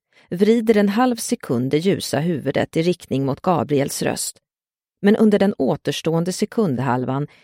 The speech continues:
hinner hon ner i gatukorsningen skymta framdelen av en tung lastbil. Hon bromsar häftigt. Vad hon inte märker är den hala fläck som under nattens frost har bildats mitt i körbanan.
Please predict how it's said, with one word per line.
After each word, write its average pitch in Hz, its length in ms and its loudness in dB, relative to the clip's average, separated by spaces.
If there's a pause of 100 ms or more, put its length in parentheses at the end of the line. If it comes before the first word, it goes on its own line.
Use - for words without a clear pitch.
hinner 196 320 4
hon 185 180 2
ner 180 220 0
i 139 60 -2
gatukorsningen 139 1080 -2
skymta 147 440 0
framdelen 147 800 -2
av 123 120 -4
en 147 100 -2
tung 123 340 -4
lastbil. - 680 -6 (880)
Hon 143 120 -4
bromsar - 440 -2
häftigt. - 580 -8 (1600)
Vad 226 180 4
hon 277 140 4
inte 247 180 2
märker 233 540 0
är 143 140 -2
den 151 140 -2
hala 170 400 0
fläck - 520 -10
som 190 240 0
under 180 180 2
nattens 156 480 -2
frost - 400 -6
har 143 140 -2
bildats 131 560 -4
mitt 180 280 -6
i - 80 -10
körbanan. 123 760 -4